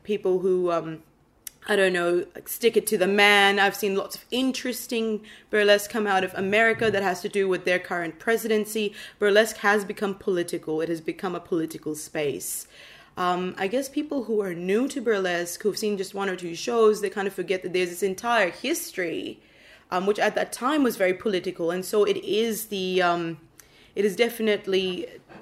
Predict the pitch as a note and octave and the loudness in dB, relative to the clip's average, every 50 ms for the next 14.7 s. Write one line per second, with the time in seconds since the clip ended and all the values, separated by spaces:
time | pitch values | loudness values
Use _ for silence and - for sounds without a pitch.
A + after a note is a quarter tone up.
0 | D#3 D3 G3 G3 F3+ F3 F3 E3+ - - _ _ - F#3 E3 A3 A3 A3 - - | -10 -6 -4 -4 -4 -4 -6 -8 -10 -14 _ _ -8 -2 2 2 2 2 0 0
1 | G#3+ G3 F3+ F3+ - - - G#3 G#3+ G#3+ G#3+ G#3+ G3 F#3 F3 F3 E3+ F3 F3 D#3+ | 2 2 2 0 -4 -4 -2 -2 -2 0 0 0 0 0 0 -2 -4 -4 -6 -6
2 | C#3+ F3+ E3 - - - G#3 C4 D4 G#3+ F3+ E3+ E3 F3+ F3 - - - - - | -4 -6 -8 -4 -2 -2 0 0 0 -2 -2 -4 -4 -6 -8 -10 -14 -20 -20 -8
3 | - - G3 - - G3+ G3+ G3 - G3 F#3 F3+ - - G3+ G3 F#3 F3+ F3+ E3+ | -4 -4 -2 0 0 0 0 0 -2 -2 -4 -4 -2 0 0 0 0 0 -4 -6
4 | - - - F3 E3 E3+ F3+ F3+ F3 - F3 D3+ - D3 - - - F#3 E3+ D#3+ | -6 -6 -4 -4 -4 -2 -4 -6 -4 -4 -4 -4 -6 -6 -8 -4 -2 0 0 0
5 | D#3+ D#3 D3+ - - E3 D#3 D#3+ E3 D3 D#3 D#3 D#3 D3 - E3+ D3 - - E3 | 0 -2 -6 -8 -8 -8 -6 -6 -8 -6 -6 -6 -6 -6 -8 -10 -10 -10 -8 -8
6 | D#3 D#3 D3+ - - - - G#3 - - - _ _ _ _ _ _ _ _ _ | -8 -8 -8 -10 -10 -10 -12 -12 -14 -14 -18 _ _ _ _ _ _ _ _ _
7 | _ _ _ - E3+ E3 E3 E3+ E3+ E3 - F#3 F3+ F3+ F3+ E3 C#3+ - - F#3 | _ _ _ -8 -6 -4 -4 -4 -6 -4 -4 -4 -2 -2 -4 -4 -6 -4 0 2
8 | F3+ F#3 F#3+ F#3+ - G3+ G3+ - A3+ A3 A3 A3 G#3+ G#3+ G3+ G#3 G#3+ G#3+ A3+ G#3 | 2 2 0 0 -2 -6 -4 -4 -4 -4 -2 0 0 0 0 0 0 0 0 2
9 | G#3+ G#3 G#3 G#3 G#3 G#3 - G#3 - - G#3 G3+ G3 - F3 E3 - - F3+ E3 | 2 4 4 4 2 0 -4 -8 -8 -6 -6 -6 -6 -6 -6 -6 -6 -4 -4 -4
10 | F3 F3 F3 E3 F3 E3+ E3+ D#3 E3 E3 D#3+ E3+ F3+ - F3 D#3 E3 D#3 - E3+ | -4 -4 -4 -4 -4 -2 -2 -2 -2 -2 -4 -4 -6 -6 -6 -8 -8 -8 -8 -8
11 | D#3 D#3 C#3+ C3+ D#3+ D#3+ F3 F3+ E3 D#3 D#3 D#3 D#3 D3+ D3+ D3+ D3+ D#3 D#3 D3+ | -8 -6 -6 -4 -2 0 0 0 0 -2 -4 -6 -4 -4 -4 -4 -4 -4 -6 -8
12 | D3 - D3+ D3+ C#3+ C#3 - - E3+ D#3+ D#3 C#3+ C#3+ C#3+ F#3 F#3 F#3 F#3+ F#3+ F#3 | -8 -8 -10 -10 -10 -10 -8 -6 -6 -4 -4 -4 -4 -4 -2 0 2 4 4 6
13 | G3 G#3 A3 A#3 A#3+ A3+ - G3+ F3 D#3+ C#3+ - E3 D#3+ D#3 D#3+ E3+ E3 - G3 | 6 4 4 2 0 -2 -2 -2 -2 -2 -2 -2 -2 0 0 0 -2 -2 -4 -4
14 | F3+ A3 A3+ B3+ B3 A3 - - - D#3+ D3 D3 D3+ C#3+ | -2 -2 2 4 4 2 2 0 -4 -4 -4 -4 -6 -10